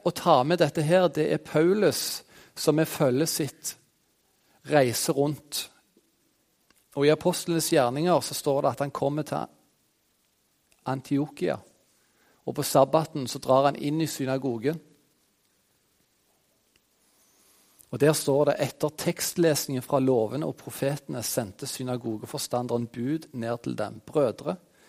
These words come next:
har dere et ord til oppbyggelse for folket, så tal.» Og da er jo ikke Paulus vanskelig å be, så han var jo raskt ute og talte.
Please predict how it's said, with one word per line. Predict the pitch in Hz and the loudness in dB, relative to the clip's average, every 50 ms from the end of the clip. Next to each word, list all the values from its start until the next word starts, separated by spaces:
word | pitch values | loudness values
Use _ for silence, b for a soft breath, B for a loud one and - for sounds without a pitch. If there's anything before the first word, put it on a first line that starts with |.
| B B B B B B B | B B B B B B B
har | - 120 131 139 | 0 0 2 2
dere | 139 131 131 131 | 2 0 -2 -4
et | - - | -6 -6
ord | 135 131 131 147 - - | -6 -6 -6 -6 -8 -10
til | - - - | -10 -8 -8
oppbyggelse | 143 135 - _ - 170 170 165 156 131 - - 131 113 | -8 -8 -8 _ -2 -2 0 0 -2 -4 -4 -6 -10 -10
for | - - 131 - | -12 -12 -14 -12
folket, | - - 135 135 135 - - 135 131 104 - _ _ _ _ _ _ _ _ | -10 -8 -8 -8 -8 -10 -10 -10 -10 -10 -14 _ _ _ _ _ _ _ _
så | - - 139 | -14 -12 -12
tal.» | - - 147 151 175 185 139 - _ _ _ _ _ _ _ _ _ _ _ _ _ _ _ _ _ _ _ _ _ _ _ _ _ _ - | -6 -2 0 2 2 0 -2 -8 _ _ _ _ _ _ _ _ _ _ _ _ _ _ _ _ _ _ _ _ _ _ _ _ _ _ -8
Og | 120 113 | -2 4
da | 151 | 6
er | 165 156 143 | 6 6 6
jo | 139 123 | 4 2
ikke | - - - | -2 -4 -2
Paulus | - 143 143 143 143 135 - | 0 2 2 2 0 -2 -2
vanskelig | 127 113 107 - - - 131 131 120 | -4 -4 -4 -6 -6 -4 -2 -2 -2
å | 131 113 | -2 -2
be, | - 117 104 - - - | -2 -4 -4 -6 -8 -10
så | - - - | -10 -10 -8
han | 113 127 135 139 139 | -6 -6 -4 -4 -2
var | 135 127 127 131 143 | 0 0 0 0 0
jo | 139 135 131 117 - - 135 - | -2 -4 -4 -8 -12 -14 -6 -2
raskt | - 151 147 - - - | -2 -2 -2 -4 -8 -10
ute | - - 135 120 101 - - 165 175 160 - b b b b b b b b b b b b b b b b b b b b _ _ _ _ _ _ _ _ _ | -8 -8 -8 -8 -8 -6 -2 -2 -2 -2 -4 b b b b b b b b b b b b b b b b b b b b _ _ _ _ _ _ _ _ _
og | - 117 - - | -16 -14 -10 -8
talte. | 120 104 92 85 - - - - | -6 -6 -6 -8 -12 -14 -14 -14